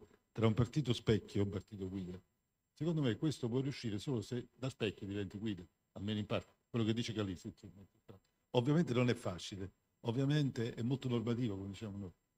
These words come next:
cioè è un, è progettualizzante, ma non, non si vede nella realtà. Però hic Rhodus hic salta, secondo me, quindi questo è il problema. Su quello che diceva Paolo, invece, il, l'articolo di Galli Dell'Oggi, io ho scritto un articolo in replica,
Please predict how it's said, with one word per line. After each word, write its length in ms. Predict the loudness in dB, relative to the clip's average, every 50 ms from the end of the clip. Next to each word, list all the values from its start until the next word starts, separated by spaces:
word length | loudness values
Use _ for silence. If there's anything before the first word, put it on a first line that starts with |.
| _ -8
cioè 180 | -2 2 4 4
è 40 |
un, 140 | 4 2 0 -4 -10 -20 _ _
è 80 | -18 -14
progettualizzante, 1200 | -8 -6 -4 0 2 0 0 2 2 2 2 2 2 4 6 6 6 6 2 -4 -4 -6 -6 -6 -6 _ _ _ _
ma 80 | -8 -4
non, 460 | -2 -2 -2 -2 -4 -4 -4 -6 -8 _ _ _ _ _ _ _ _ _ _ _ -4
non 160 | -4 -4 -2
si 120 | -2 0
vede 360 | 2 2 4 2 2 0 -2
nella 220 | -2 -2 -2 -2 -2
realtà. 440 | 0 0 -2 -2 -4 -6 -8 -8 -10 -14 _ _ _ _ _ _
Però 380 | 2 4 4 4 2 0 -12 _ _ _ -6
hic 180 | -6 -2 0
Rhodus 380 | 4 4 4 4 4 0 -4 -6
hic 160 | -6 -6 -4
salta, 400 | 0 2 2 0 0 -4 -10 -12
secondo 320 | -8 -6 -4 -4 -4 -4
me, 100 | -6 -10 _ _ _ _ _ _ -6
quindi 200 | -4 -2 -2 -2
questo 260 | -2 -2 -4 -4 -6
è 20 | -14
il 60 | -10
problema. 340 | -10 -8 -8 -8 -8 -8 -10 _ _ _ _ _ _ _ _
Su 80 | 4
quello 160 | 12 12 12 12
che 80 | 12
diceva 300 | 12 10 12 12 12 12
Paolo, 360 | 12 12 12 12 10 8 6
invece, 520 | 6 6 8 8 8 8 6 4 2 0 0 0 0
il, 220 | 2 4 6 6 6 6 4 0 _ _ _ _ _ _ _ _ _ _ _ _ _ _ _ _ _ _ _ _ _ _ _ _ _ _ _ _
l'articolo 340 | -10 -8 -4 2 6 6 8
di 60 | 8
Galli 160 | 8 8 8
Dell'Oggi, 320 | 6 6 4 4 2 0 -2
io 60 | -2
ho 20 | -2
scritto 240 | -2 -4 -2 0 4
un 80 | 4
articolo 460 | 4 4 4 0 0 0 0 -2 -2
in 100 | -2 -2
replica, 300 | -2 -2 -2 -4 -6 -10